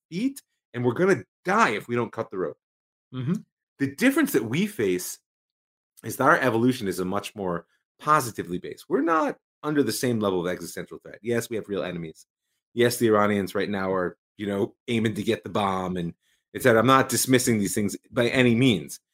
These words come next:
Speaker 1: but we have a base of power from which to operate, which they couldn't even dream of. Well, they dreamed.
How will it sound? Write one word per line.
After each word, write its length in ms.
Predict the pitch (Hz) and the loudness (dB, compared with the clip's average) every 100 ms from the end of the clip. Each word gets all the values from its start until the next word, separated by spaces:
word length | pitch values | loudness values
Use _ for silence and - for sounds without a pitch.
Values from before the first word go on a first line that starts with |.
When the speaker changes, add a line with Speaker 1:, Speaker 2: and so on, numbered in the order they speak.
| _ _ _ | _ _ _
Speaker 1:
but 140 | - 127 | -8 0
we 100 | 170 | 0
have 100 | 143 | 0
a 80 | |
base 280 | - 151 131 | -2 -2 -2
of 120 | 143 | -4
power 420 | - 123 147 120 90 | -6 0 2 4 0
from 160 | - | -6
which 220 | 98 - - | -10 -10 -10
to 120 | 110 | -2
operate, 420 | 107 - 92 85 | -2 0 -4 -4
which 240 | 85 - - | -8 -14 -12
they 140 | 95 - | -12 -8
couldn't 280 | 101 90 85 _ - | -8 -8 -10 _ -10
even 400 | 131 113 92 80 | -6 -4 -4 -6
dream 420 | - 85 104 185 98 | -12 -4 2 2 2
of. 100 | 67 - | -4 -6
Well, 120 | 143 | 0
they 100 | 127 | 0
dreamed. 280 | 95 87 | 0 -6